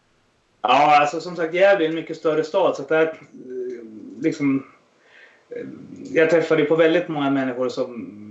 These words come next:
hade borgerliga sympatier, liksom, gillade George Bush och, eh, heja, heja U S A, men du vet, den, den grejen. Eh,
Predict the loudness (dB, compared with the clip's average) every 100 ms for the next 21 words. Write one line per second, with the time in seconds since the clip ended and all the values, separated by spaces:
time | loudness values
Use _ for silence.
0 | -18 -10 -2 0 2 0 -4 0 2 4
1 | 4 4 2 -2 -12 -12 -10 -10 -8 -8
2 | -8 -10 -2 0 2 2 2 0 0 -2
3 | -4 -2 -2 -6 -10 -12 -14 -12 -10 -10
4 | -10 -14 -16 -16 -16 -18 -20 -20 _ -6
5 | -4 -4 -4 -6 -6 -10 -10 -10 2 4
6 | 6 4 6 4 4 2 2 -2 -2 -2
7 | 0 0 -2 -4 0 0 0 0 0 0
8 | -6 -10 -20 _ -20 -4 -2 0 0 0
9 | -2 -8 -18 _ -10 -8 -8 -10 -10 -12